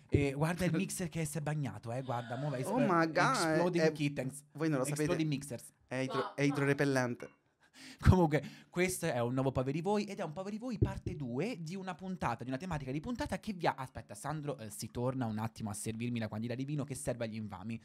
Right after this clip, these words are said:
Speaker 1: Sandro, per cortesia.
Speaker 2: Daniele, eh, n-, noi siamo persone eleganti.
Speaker 3: Infame.
Speaker 1: Infame. E è la puntata, eh, numero due, eh, del soprannaturale,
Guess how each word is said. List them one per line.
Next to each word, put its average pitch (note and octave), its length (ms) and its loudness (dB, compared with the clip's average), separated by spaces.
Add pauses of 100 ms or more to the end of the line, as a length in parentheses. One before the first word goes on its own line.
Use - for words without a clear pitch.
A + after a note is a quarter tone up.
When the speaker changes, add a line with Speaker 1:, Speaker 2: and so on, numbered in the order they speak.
Speaker 1:
Sandro, G2 260 -14
per A2 100 -10
cortesia. G2+ 320 -12
Speaker 2:
Daniele, C#3 380 2
eh, D3+ 200 2
n-, D#3 220 0
noi F3 160 0
siamo G#3 160 2
persone B3+ 380 -2
eleganti. C4 320 4
Speaker 3:
Infame. A3 600 4 (140)
Speaker 1:
Infame. C3 1000 6 (320)
E D3 240 4
è F3 100 4
la F#3+ 120 6
puntata, D3+ 420 -2
eh, C3 260 0
numero D3+ 380 0
due, C3+ 420 0
eh, C3+ 420 -4
del E3+ 200 -4
soprannaturale, B2+ 880 -8